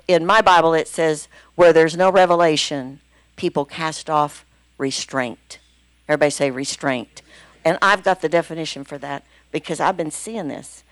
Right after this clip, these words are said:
Control over the expression of one's emotions and thoughts. And I believe we, you know, we're living in,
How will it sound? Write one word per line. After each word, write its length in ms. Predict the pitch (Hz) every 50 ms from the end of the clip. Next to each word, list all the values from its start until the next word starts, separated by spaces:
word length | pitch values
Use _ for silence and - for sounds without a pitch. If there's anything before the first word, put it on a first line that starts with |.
| _ _ - - _ _
Control 760 | - - - 156 - - - 214 214 214 214 220 226 233 262 - _ _ _ -
over 180 | - 175 165 165
the 100 | 151 160
expression 760 | 160 - - - - - 208 196 190 - - 175 165 160 -
of 200 | - 156 147 147
one's 240 | 151 151 156 151
emotions 720 | 151 143 147 147 156 175 170 - - 202 202 196 202 196 - _ _ _ _ _ -
and 160 | 143 147 -
thoughts. 560 | - 151 143 110 - - _ - - - - _ _ _ _ _ _ _ _ _ _ _ _ _ _ _ _ _ _ _ _ _ _ _ _ _ _ _
And 160 | - 151 151
I 100 | 156 160
believe 420 | 147 165 170 175 190 190 185 165
we, 240 | 170 160 156 147 147 - _ - _ _ - - _ _
you 140 | - 170 170
know, 200 | 165 156 151 151
we're 180 | 147 151 160 160
living 460 | 160 175 180 170 175 165 156 151 - - -
in, 260 | 165 160 151 147